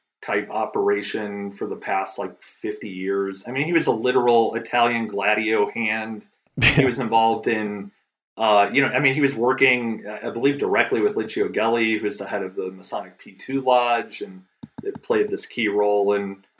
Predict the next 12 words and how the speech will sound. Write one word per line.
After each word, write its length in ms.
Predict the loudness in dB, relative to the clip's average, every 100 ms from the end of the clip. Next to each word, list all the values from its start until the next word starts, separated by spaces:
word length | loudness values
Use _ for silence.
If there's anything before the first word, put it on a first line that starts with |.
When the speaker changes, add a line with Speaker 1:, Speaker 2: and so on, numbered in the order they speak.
| -20 _ -20 -12
Speaker 1:
in 180 | -6 -4
Gladio 560 | 0 2 2 4 4 2
in 80 | 2
Italy. 600 | 0 0 0 0 -2 -4
And, 400 | -6 -6 -6 -8
um, 360 | -10 -10 -10 0
Speaker 2:
Well, 100 | 4
let's 160 | 6 8
also 240 | 8 8
just 220 | 4 2
quickly 320 | 2 0 2 2
mention 520 | 2 2 0 -2